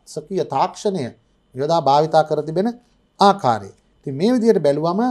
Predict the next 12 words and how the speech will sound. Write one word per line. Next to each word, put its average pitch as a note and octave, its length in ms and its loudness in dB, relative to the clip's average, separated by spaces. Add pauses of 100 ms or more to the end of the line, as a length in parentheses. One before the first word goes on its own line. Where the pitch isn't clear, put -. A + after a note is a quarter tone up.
(200)
අපිට D#3+ 300 -6
පේනවා D3 400 -4
සිතියමක් D#3 520 -6 (500)
විවරණය F3 480 2
කරන්නට B2+ 480 -2 (360)
යාමේදී, E3+ 540 -4 (480)
අ, B2 80 -14 (520)
මේ C3 200 -10
සිසු B2+ 200 -8
දරු A#2 180 -2
දරුවා C3+ 400 2
දැරියන් C#3+ 400 0